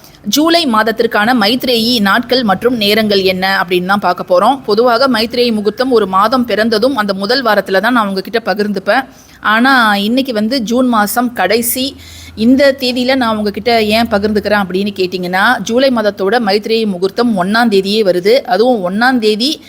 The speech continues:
காலையில, ரொம்ப ரொம்ப அதிகாலையில ஒரு மணி போல வருது.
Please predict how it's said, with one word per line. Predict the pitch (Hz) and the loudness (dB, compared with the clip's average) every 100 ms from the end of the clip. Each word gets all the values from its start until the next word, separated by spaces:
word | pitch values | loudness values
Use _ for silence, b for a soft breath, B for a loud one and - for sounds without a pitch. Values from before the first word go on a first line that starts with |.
| B B B - | B B B -6
காலையில, | 190 190 220 240 240 233 254 - - - | 0 2 4 4 4 4 2 0 -12 -16
ரொம்ப | 185 180 196 240 | -8 -4 2 2
ரொம்ப | 233 254 214 | 4 4 2
அதிகாலையில | 214 208 196 190 180 | 2 0 0 0 -2
ஒரு | 180 196 | 0 0
மணி | 208 208 247 | 2 0 -2
போல | 202 196 190 - - | 2 2 0 -6 -6
வருது. | 185 180 175 | -2 -2 -4